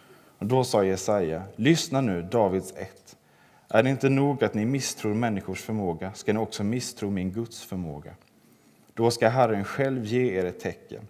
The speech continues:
Den unga kvinnan är havande och ska föda en son, och hon ska ge honom namnet Immanuel, Gud med oss."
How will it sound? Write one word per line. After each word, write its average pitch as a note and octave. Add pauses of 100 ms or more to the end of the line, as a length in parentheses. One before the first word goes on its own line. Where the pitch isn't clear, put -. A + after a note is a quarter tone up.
(540)
Den G#2
unga C3+
kvinnan A#2+
är G2
havande G2 (440)
och G2
ska G#2
föda G2+
en F#2+
son, G2
och G2+
hon A2
ska -
ge G2
honom F#2
namnet E2
Immanuel, F#2+ (380)
Gud F#2
med D#2
oss." -